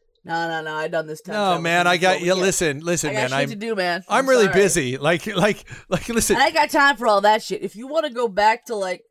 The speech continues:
Speaker 1: I don't know, a couple of minutes ago,
Speaker 2: Yeah,
Speaker 1: that's
Speaker 2: I mean,
Speaker 1: fine.
Speaker 2: I mean, I'm sure there's
Speaker 1: But
Speaker 2: no chance that I'm gonna fall off a mountain and die.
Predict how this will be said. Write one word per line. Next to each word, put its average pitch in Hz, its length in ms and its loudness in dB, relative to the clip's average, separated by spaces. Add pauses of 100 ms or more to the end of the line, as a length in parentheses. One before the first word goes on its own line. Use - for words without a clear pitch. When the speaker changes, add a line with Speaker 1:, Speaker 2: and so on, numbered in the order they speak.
(140)
Speaker 1:
I 196 120 -10
don't 202 140 -4
know, 185 180 0
a 160 40 -6
couple 185 380 -8
of 170 60 -6
minutes 170 360 -10
ago, 254 480 -8
Speaker 2:
Yeah, 202 180 2
Speaker 1:
that's 143 280 2
Speaker 2:
I 156 40 -4
mean, 165 120 -2
Speaker 1:
fine. 165 80 0
Speaker 2:
I - 60 2
mean, 190 100 0
I'm 185 140 0
sure 269 280 -2
there's 196 200 2
Speaker 1:
But 214 60 -4
Speaker 2:
no 220 180 2
chance 208 400 0
that 185 100 2
I'm 170 60 -2
gonna 170 180 -2
fall 190 240 2
off 175 160 2
a 170 60 0
mountain 175 340 0
and 160 180 -6
die. 131 400 0